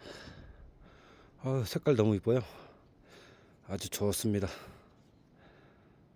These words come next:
아, 요걸 보려고 그냥 아주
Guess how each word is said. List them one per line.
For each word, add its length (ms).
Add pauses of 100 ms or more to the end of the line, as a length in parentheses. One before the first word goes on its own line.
아, 320 (1080)
요걸 240
보려고 300
그냥 240
아주 180